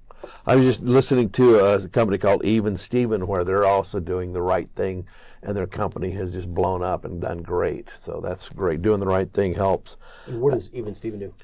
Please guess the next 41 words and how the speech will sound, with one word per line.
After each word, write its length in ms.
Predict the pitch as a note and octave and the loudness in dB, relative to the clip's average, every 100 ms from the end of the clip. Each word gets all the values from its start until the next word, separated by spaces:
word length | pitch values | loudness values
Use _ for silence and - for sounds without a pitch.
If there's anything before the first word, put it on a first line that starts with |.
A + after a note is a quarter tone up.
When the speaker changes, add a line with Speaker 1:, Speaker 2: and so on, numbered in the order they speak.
| - - | -14 0
Speaker 1:
They're 360 | D#3+ G3 F#3+ | 4 8 8
a 40 | E3+ | 8
restaurant 540 | D3 F3+ - D3+ B2 | 6 4 2 2 2
that, 260 | A#2 G2+ - | 0 0 0
uh, 220 | A2 G2+ | 0 0
for 120 | A2 | 0
every 240 | A2 B2 B2 | 2 2 0
meal 260 | A2 A#2+ A#2+ | 0 0 0
that 120 | A2 | 0
you 120 | G#2+ | -2
buy, 680 | F2+ A2 C#3 A2 E2+ F#2+ F#2+ - - | 0 2 2 2 0 -2 -8 -18 -10
they 160 | - G2 | -6 -2
give 220 | G#2 G#2+ | -2 -2
a 60 | G2 | -2
meal 220 | G#2+ G#2+ | -6 -6
to 140 | A2+ | -4
a 40 | F2 | -4
homeless 320 | A#2 A#2 G#2+ | -4 -6 -8
person. 380 | F#2+ F2+ F2+ E2+ - - | -10 -10 -12 -14 -18 -18
Speaker 2:
That's 200 | F2 - | -16 -14
awesome. 280 | - - - - | -16 -18 -20 -4
Speaker 1:
Isn't 240 | C3+ C#3 | 0 2
it? 180 | E3 E3 | 2 2
Even 320 | B2 C3 D#3 | 2 2 2
Steven. 480 | D3 E3+ E3 A#2 F2 - - - | 0 2 2 0 -4 -10 -20 -20
I 60 | - | -16
Speaker 2:
Sure. 100 | - | -6
Speaker 1:
thought 140 | A2 - | -4 0
that 120 | G#2 | 0
was 100 | G2+ | 0
pretty 240 | A2 G#2+ | -2 -2
cool. 340 | - G#2 F2 - - - - - - | 0 2 2 0 -12 -20 -20 -10 2
Now, 320 | C#3 C#3+ C#3+ | 4 6 4
how 220 | A#2 D#3 F#3 | 6 6 8
did 180 | G3 | 6
you, 520 | E3 E3 D#3 D#3 D3+ - - | 6 6 8 8 6 2 2
uh, 240 | C3 A#2+ | 4 6
how 200 | C3 G3 | 6 8
in 40 | G3+ F3+ | 8 10
the 60 | |
world 360 | D#3+ D3 C#3+ | 10 8 6